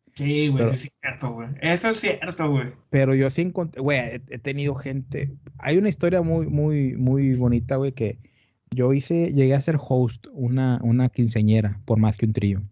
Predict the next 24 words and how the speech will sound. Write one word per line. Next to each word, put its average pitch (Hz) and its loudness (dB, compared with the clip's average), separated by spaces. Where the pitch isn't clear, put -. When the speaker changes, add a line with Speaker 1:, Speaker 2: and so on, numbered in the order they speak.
Speaker 1:
Eh. 143 4
Speaker 2:
Porque 120 2
la 110 4
quinceañera 113 0
era 127 -4
fanática 123 -2
de 110 2
Más 104 -2
que 104 -6
un 95 -4
Trío. - -14
Y 110 2
era 120 4
la 123 4
hija 139 0
de 117 0
una 120 2
compañera 113 2
mía 113 4
en 107 2
el 98 -2
trabajo 98 0
que 98 -8
estaba. 98 -6